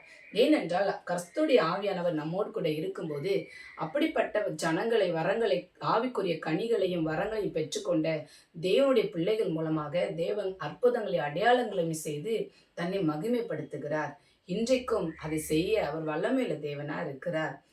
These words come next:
அருமையான தேவனுடைய பிள்ளைகளே, ஒரு ஊழியக்காரர் ஒரு, ஒரு ஊரிலே போய் ஊழியங்களை செய்துவிட்டு அவர் ஓய்வு எடுக்கும்போது அங்கே இரண்டு நபர்கள் வந்து எப்படியாவது அவரை அசிங்கப்படுத்த வேண்டும் என்பதற்காக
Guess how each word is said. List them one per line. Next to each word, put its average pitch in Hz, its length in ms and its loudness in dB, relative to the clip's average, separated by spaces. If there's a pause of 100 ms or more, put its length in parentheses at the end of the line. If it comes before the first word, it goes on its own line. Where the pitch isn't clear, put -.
(140)
அருமையான 185 400 -4
தேவனுடைய 151 460 -2
பிள்ளைகளே, 135 340 0
ஒரு 202 240 4
ஊழியக்காரர் 165 800 0
ஒரு, 160 360 0
ஒரு 160 160 0
ஊரிலே 190 480 0
போய் 156 440 -6 (320)
ஊழியங்களை 202 420 2
செய்துவிட்டு 160 840 0 (220)
அவர் 156 260 0
ஓய்வு 220 340 2
எடுக்கும்போது 160 720 0
அங்கே 208 360 2
இரண்டு 214 320 0
நபர்கள் 165 520 -2
வந்து 147 460 -4 (240)
எப்படியாவது 180 640 2
அவரை 175 180 2
அசிங்கப்படுத்த 165 720 -2
வேண்டும் 151 360 -2
என்பதற்காக 156 840 -4